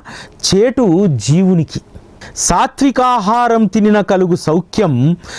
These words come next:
సరళ పలుకులతో శ్రీహరిని స్మరించు, మధురమైన గీతాలతో సర్వశ్రేష్ఠుడైనటువంటి భగవత్పాదాలను పూజించు, తల్లి తండ్రి అన్నీ తానై నడిపించు ఓ దేవా,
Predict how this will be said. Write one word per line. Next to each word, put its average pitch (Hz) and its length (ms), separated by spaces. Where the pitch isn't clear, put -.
సరళ 254 380
పలుకులతో 269 680
శ్రీహరిని 214 920
స్మరించు, 165 1000
మధురమైన 247 640
గీతాలతో 208 960
సర్వశ్రేష్ఠుడైనటువంటి 208 2000
భగవత్పాదాలను 196 1080
పూజించు, 160 920
తల్లి 285 300
తండ్రి 240 500
అన్నీ 285 540
తానై 254 420
నడిపించు 190 560
ఓ 147 160
దేవా, 123 680